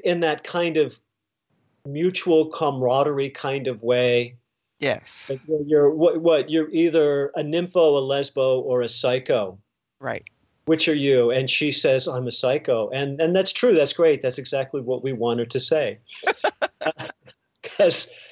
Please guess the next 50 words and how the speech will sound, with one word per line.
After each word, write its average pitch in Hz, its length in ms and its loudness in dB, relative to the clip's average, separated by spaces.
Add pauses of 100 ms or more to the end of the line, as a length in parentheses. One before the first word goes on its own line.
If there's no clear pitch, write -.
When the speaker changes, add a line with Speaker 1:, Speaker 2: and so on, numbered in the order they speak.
(140)
Speaker 1:
that 151 280 -2
hints 156 200 -4
to 180 100 -4
the 160 80 -4
dark 190 260 0
side. 120 260 -2
She 170 160 -6
is 254 120 -6
a 277 60 -2
little 165 180 0
bit 127 160 -4
psycho, 120 460 -2
and, 110 180 -8
and, 135 220 -8
and 147 140 -4
that's 135 220 -4
why 131 120 2
we, 135 240 -2
why 131 180 0
we 123 140 -4
like 165 280 0
her. 110 180 -6 (460)
But, 151 140 2
you 175 60 4
know, 175 120 4
she 165 180 -2
begins 185 520 0
with 160 120 -6
this 147 140 -8
commendation, 160 1080 -2
and, 120 580 -10 (280)
and 143 220 -6
the 135 140 -2
other 165 220 2
cops 160 380 0
seem 254 440 -2
to 202 180 -2
accept 147 380 -2
her 151 160 2
and 127 120 -4
seem 190 320 -2
to 165 140 0
admire 113 420 -2
her. 92 160 -6 (840)
Um, 143 240 0
but 165 160 4
at 160 80 -6
the 180 80 -2
same 202 300 2
time, 180 440 0